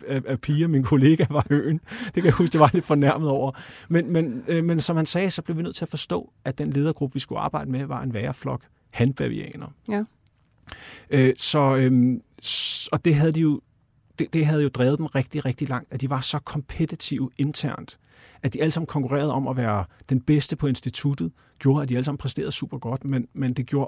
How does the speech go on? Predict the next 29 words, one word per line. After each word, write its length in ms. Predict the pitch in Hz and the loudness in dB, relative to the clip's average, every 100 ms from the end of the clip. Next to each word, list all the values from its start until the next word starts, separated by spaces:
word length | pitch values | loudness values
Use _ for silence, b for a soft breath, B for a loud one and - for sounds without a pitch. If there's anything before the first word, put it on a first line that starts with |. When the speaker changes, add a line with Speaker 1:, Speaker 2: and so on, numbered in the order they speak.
| - | 0
Speaker 1:
også, 320 | 147 170 214 - b b b - | 0 0 -4 -10 b b b -6
at 100 | 135 | -4
de 80 | |
stjal 340 | 135 - 135 120 _ _ _ _ _ _ _ _ | -4 -2 0 -2 _ _ _ _ _ _ _ _
forskertalenter 680 | - 143 147 - 156 139 - | -4 -2 0 -2 -2 -2 -4
fra 140 | 131 131 | -4 -2
hinanden, 420 | 135 127 156 160 _ | -2 -2 -6 -8 _
Speaker 2:
Mm. 200 | - 175 151 - | -6 -4 -6 -2
Speaker 1:
at 200 | - - | -2 0
de, 60 | 131 127 - - | -4 -6 -10 -8
at 80 | 110 | -4
de 100 | 131 | -2
scorede 400 | - 139 147 160 | 0 0 2 0
de 80 | |
samme, 380 | 139 139 127 160 - | 0 0 2 0 -2
at 160 | 117 | -2
de 180 | 135 135 | 0 -2
konkurrerede 320 | - 123 135 | -2 -2 -2
om 80 | 151 | -2
de 60 | 131 | -4
samme 220 | 135 147 | -2 -2
fondsmidler 600 | - 160 - 156 135 127 | -2 -4 -2 -2 0 -2
og, 280 | 117 - 117 | -2 -4 -4
og 100 | 120 | -4
så 100 | - | -4
videre, 200 | 127 131 | 0 0
og 60 | 139 | 0
så 100 | 131 | 0
videre. 300 | 131 135 | 0 0